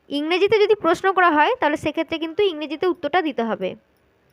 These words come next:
অর্থাৎ তোমাকে দুটো, বাংলা এবং ইং-, ইংরেজি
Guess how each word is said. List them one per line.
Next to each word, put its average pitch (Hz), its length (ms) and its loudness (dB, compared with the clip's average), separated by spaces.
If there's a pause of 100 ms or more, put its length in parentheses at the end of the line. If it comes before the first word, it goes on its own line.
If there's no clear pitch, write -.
(800)
অর্থাৎ 320 160 0
তোমাকে 359 260 0
দুটো, 330 500 2 (100)
বাংলা 233 360 2
এবং 359 180 0
ইং-, 302 160 -6 (100)
ইংরেজি 294 460 -2